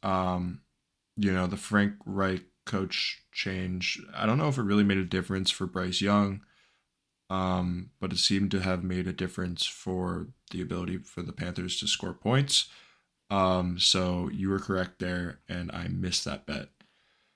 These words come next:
Um, <laughs> then I had the favorite as the Falcons minus two. Um, that one hit. They beat the Jets. It was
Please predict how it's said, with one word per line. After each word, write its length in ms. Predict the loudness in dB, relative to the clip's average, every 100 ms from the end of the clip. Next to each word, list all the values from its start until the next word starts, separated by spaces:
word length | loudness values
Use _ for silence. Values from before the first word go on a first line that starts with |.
| _ _ _ _ -20 -20 _ _ 8
Um, 600 | 12 12 12 6 2 -4
<laughs> 1900 | _ _ _ _ _ _ _ _ _ _ _ _ _ _ _ _ _ _ -6
then 480 | 4 8 10 10 8
I 760 | 8 10 12 10 10 8 2 -8 _ _ _ _ _ _ _ _ _ _ _ _ _ 4
had 220 | 4 6
the 100 | 4
favorite 560 | 4 6 8 10 8
as 200 | 8 6
the 60 | 4
Falcons 400 | 2 2 0 -2
minus 360 | 0 2 4 6
two. 380 | 10 10 10 4 -4 -2
Um, 480 | 2 2 2 -4 -2
that 160 | 0 2
one 120 | 2
hit. 460 | 2 2 0 -6 -8
They 300 | -4 -4 -6 -14 _ -10
beat 160 | -10
the 60 | -6
Jets. 500 | -6 -2 -2 -2 -6 _ _ _ _ _ _ _ _ _ _ _ _ -4
It 40 |
was 200 | 0 0